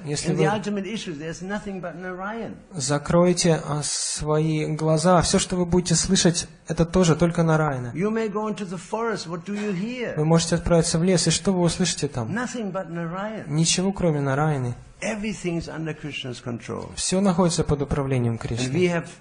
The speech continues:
Speaker 2: we are his servants.
Speaker 1: И мы его слуги.
Speaker 2: And therefore, nothing will happen to us.
Speaker 1: И поэтому ничего плохого не
Speaker 2: If we
Speaker 1: случится.
Speaker 2: preach this gospel with courage.
Speaker 1: Если вы будете проповедовать эту идею с большой силой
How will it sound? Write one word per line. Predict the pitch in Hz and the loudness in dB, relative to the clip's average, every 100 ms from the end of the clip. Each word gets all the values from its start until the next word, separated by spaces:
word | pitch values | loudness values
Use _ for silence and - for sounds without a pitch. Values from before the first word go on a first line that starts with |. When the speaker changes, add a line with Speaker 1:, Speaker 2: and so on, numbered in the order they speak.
| - | -4
Speaker 2:
we | 156 | -2
are | 151 143 | 0 -2
his | 139 | -4
servants. | - 151 139 101 82 - - - - | -4 -2 -2 -4 -10 -14 -18 -20 -6
Speaker 1:
И | 165 165 165 160 | 2 2 2 2
мы | 180 | 6
его | 160 139 | 6 4
слуги. | 123 - 156 120 - - - | 2 -2 -2 -2 -4 -12 -8
Speaker 2:
And | 120 | -4
therefore, | 143 156 147 120 113 - - - | -2 -2 -2 -6 -6 -14 -20 -10
nothing | 104 151 156 170 175 156 | -4 -4 -2 -4 -2 -4
will | 135 | -2
happen | 110 87 87 - | -2 -4 -8 -10
to | |
us. | 80 - - | -12 -12 -10
Speaker 1:
И | 160 | 0
поэтому | 180 175 165 160 | 2 4 4 4
ничего | 160 165 165 175 175 202 | 6 4 4 2 4 4
плохого | 202 131 - 175 139 | 4 -2 2 2 4
не | 135 | 2
Speaker 2:
If | 135 | 0
we | 135 | 0
Speaker 1:
случится. | 139 139 - 185 | 0 -2 2 2
Speaker 2:
preach | 196 - - 135 | 0 -4 -8 -6
this | 156 - - | -4 -6 -4
gospel | 143 147 - 139 120 | -4 -4 -6 -8 -6
with | 110 110 - - | -8 -10 -12 -6
courage. | 135 110 87 - - - - - - | -2 -2 -6 -12 -16 -18 -20 -18 -2
Speaker 1:
Если | 165 - | 0 2
вы | 180 175 175 175 | 0 2 4 4
будете | 170 160 165 | 6 6 4
проповедовать | 160 165 165 170 202 180 160 160 - - | 4 4 6 6 6 6 6 2 -2 -2
эту | 170 165 156 | 0 4 4
идею | 147 143 170 160 143 139 143 | 4 4 6 6 6 2 -2
с | |
большой | 135 156 - 180 | 0 0 2 2
силой | 170 - 170 143 | 2 2 2 0